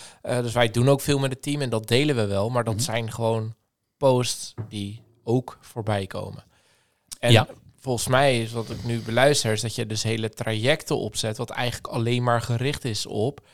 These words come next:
Speaker 1: kijk eens hoe tof bedrijven zijn en wat voor
Speaker 2: Ja.
Speaker 1: toffe dingen we doen.
Speaker 2: Ja, ja.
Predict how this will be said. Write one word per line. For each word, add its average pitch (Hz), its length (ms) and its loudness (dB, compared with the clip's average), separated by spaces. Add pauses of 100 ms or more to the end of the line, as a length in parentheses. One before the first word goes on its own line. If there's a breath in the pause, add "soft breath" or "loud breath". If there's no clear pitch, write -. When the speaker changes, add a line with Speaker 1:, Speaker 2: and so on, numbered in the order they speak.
(180 soft breath)
Speaker 1:
kijk 120 240 -4
eens 120 100 -4
hoe 113 160 -2 (120)
tof 123 220 -4
bedrijven 120 500 -2
zijn 98 220 -8
en 123 60 -8
wat 117 160 -8
voor 120 120 -6
Speaker 2:
Ja. 113 60 2
Speaker 1:
toffe 123 320 -2
dingen 151 280 0
we 101 80 0
doen. 92 160 -6
Speaker 2:
Ja, 101 160 -2 (240)
ja. - 180 0